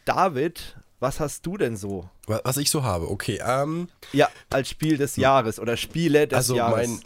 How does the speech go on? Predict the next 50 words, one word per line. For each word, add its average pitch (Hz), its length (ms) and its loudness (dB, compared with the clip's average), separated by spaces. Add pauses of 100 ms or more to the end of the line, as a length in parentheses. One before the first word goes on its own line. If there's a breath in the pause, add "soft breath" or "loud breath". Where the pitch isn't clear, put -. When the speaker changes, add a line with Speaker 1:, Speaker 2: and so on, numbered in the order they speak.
Speaker 2:
meine 113 240 0
Spiele 123 500 -2
des 151 240 -2
Jahres 147 540 0 (280)
sind 117 300 0
einmal, 131 400 2
Speaker 1:
Ja. 101 320 2
Speaker 2:
ähm, 107 280 -2
Marvel's 117 480 2
Spider-Man, 143 600 0 (560)
was 120 220 -2
rausgekommen 131 440 0
ist. 147 280 -4
Finde - 320 -6
ich 87 160 -6
wirklich 98 340 -2
mega 90 320 0
geil, 92 280 0
macht 92 340 -4
richtig 117 340 -4
Bock - 260 -2
zu 127 120 0
spielen. 147 440 -2 (540 loud breath)
Äh, 117 300 0
ich 107 120 -6
kann 123 120 0
mich 117 80 0
noch 110 80 -2
erinnern, 110 480 0
Spider-Man 107 560 0
auf 101 100 -2
der - 100 -2
PlayStation 101 540 -2
zwei, 101 340 0
das 98 220 -2
war 98 180 0
so, 95 380 -2
hm, 170 380 -2 (720 loud breath)
also 107 180 -2
auf 101 80 -6
der 113 100 0
Vierer, 127 380 -2
da 107 80 0
bockt 113 260 -2
sich 139 140 -2
das 135 120 -2
auf 123 180 -2
jeden 131 140 -2
Fall 123 180 0
echt. 135 280 -4